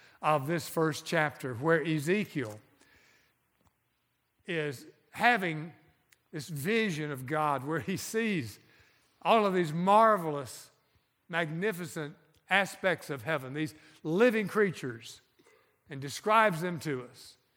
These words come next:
He sees how they move, and he sees the Spirit that moves them up and down and back and forth and around. And then he sees this firmament, and on this firmament, this,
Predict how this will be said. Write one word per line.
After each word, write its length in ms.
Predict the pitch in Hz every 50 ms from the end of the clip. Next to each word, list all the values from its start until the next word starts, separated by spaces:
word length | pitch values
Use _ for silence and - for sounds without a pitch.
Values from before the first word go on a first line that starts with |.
| _ _ _ _ _ _ _ _ _
He 140 | - 175 156
sees 580 | - - 233 247 240 233 214 190 156 127 - - _ _
how 180 | - 196 214 202
they 180 | 202 202 196
move, 480 | 185 190 214 233 226 196 170 143 131 135
and 140 | 143 151 165
he 100 | 175 160
sees 380 | 120 - 220 214 214 185 156
the 80 | 165 160
Spirit 580 | - - - _ - 285 285 240 175 123 - - - - - - _ _ _ _ _ _
that 140 | - 160 147
moves 440 | 151 175 202 240 277 262 233 170 151
them 200 | 170 156 147 165
up 200 | 202 226 220 220
and 140 | 214 202 180
down 340 | 196 196 180 170 156 147
and 140 | 139 131 127
back 260 | 156 202 226 214 -
and 140 | 202 190 170
forth 300 | - 190 180 170 143 -
and 100 | 151 143
around. 640 | 139 143 147 175 185 190 180 165 147 135 135 139 143 - _ _ _ _ _ _ _ _ _ _ _ _ _ _ _ _ -
And 80 | 131
then 140 | 196 262 269
he 80 | 262 226
sees 340 | 165 247 247 247 233 190
this 220 | 180 220 208 - -
firmament, 640 | - - 208 220 233 214 196 175 151 131 113 127 - - _ _ _ _ _ _ _ _ _ _
and 200 | 180 156 156 165
on 300 | 170 175 214 233 240 233
this 200 | 220 233 214 -
firmament, 600 | - - - 240 240 214 190 156 143 131 123 120 -
this, 260 | 190 165 - -